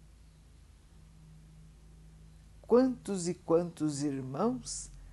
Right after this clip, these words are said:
totalmente enganados em relação à vida.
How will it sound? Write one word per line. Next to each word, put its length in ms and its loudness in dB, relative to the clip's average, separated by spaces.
totalmente 1400 -2
enganados 1400 -2
em 160 2
relação 880 2
à 240 -4
vida. 560 -6